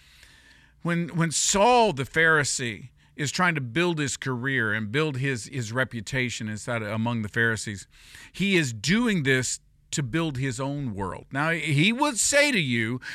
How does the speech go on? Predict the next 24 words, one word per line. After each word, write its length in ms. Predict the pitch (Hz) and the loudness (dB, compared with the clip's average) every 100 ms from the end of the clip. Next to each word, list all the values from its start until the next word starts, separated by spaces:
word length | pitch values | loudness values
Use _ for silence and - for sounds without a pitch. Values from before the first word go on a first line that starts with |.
| - | -10
"I 80 | - | -4
know 160 | 147 170 | 2 4
I'm 180 | 170 156 | 4 2
doing 240 | 208 247 | 0 2
this 240 | 170 143 | 0 0
because 540 | - 147 120 160 151 127 | -2 -4 0 2 2 0
of 140 | 131 | -2
the 100 | 123 | -2
law 420 | 127 147 127 107 | 2 4 6 4
and 100 | 104 | 0
because 380 | 104 117 139 123 | -2 -2 -2 -4
of 100 | 123 | -6
Jewish 380 | 113 127 113 - | -6 -4 -4 -2
faith 340 | 127 117 101 | 2 2 0
and 80 | 113 | -4
because 360 | 110 110 127 110 | -6 -4 -4 -4
of 80 | 110 | -4
all 180 | 117 | -2
this." 260 | 113 123 104 - - - - | 0 -2 -4 -12 -20 -20 -8
But, 260 | 135 160 143 | -2 -2 0
but 220 | 165 165 - _ | 0 -2 -6 _
all 320 | 156 190 247 | -2 2 2
of 340 | 269 208 147 - | 2 -2 -6 -2
that 540 | 185 190 165 131 - | 0 2 2 0 -4